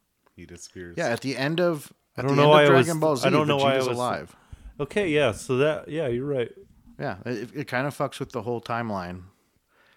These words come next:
Speaker 2: Unless there's some other time off screen that
Speaker 3: Well,
Speaker 2: Vegeta
Speaker 3: that's why
Speaker 2: dies and then all this happens and then he gets brought back again.
Speaker 3: That's why this shit's like a what if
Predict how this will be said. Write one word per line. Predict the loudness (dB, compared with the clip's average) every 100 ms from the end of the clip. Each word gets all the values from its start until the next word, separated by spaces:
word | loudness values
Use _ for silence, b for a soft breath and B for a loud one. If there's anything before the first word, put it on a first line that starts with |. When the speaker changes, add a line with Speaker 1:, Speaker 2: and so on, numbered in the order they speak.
| b
Speaker 2:
Unless | -4 0 0 0
there's | 0 0 0
some | -2 -2
other | -2 -2 -4
time | -4 -6 -4 -6 -8 -6
off | -4 -4 -6
screen | -10 -8 -6 -6
that | -6
Speaker 3:
Well, | 0 4
Speaker 2:
Vegeta | 6 4
Speaker 3:
that's | 2
why | 4 4 4
Speaker 2:
dies | 0 -6
and | -6
then | -6
all | -4 -4
this | -6 -6
happens | -6 -6 -6 -8
and | -8
then | -8
he | -10
gets | -10
brought | -6 -6 -6
back | -8 -8
again. | -14 -14 -14 -16 _ _
Speaker 3:
That's | -6 -4 -4 -2
why | 0 2 2 0 -2 -10 -20 -20
this | -20 -18 -6 -2 -2
shit's | 0 -2 0
like | 2 2 2
a | 2
what | 0 2
if | 2 -2 -6 -20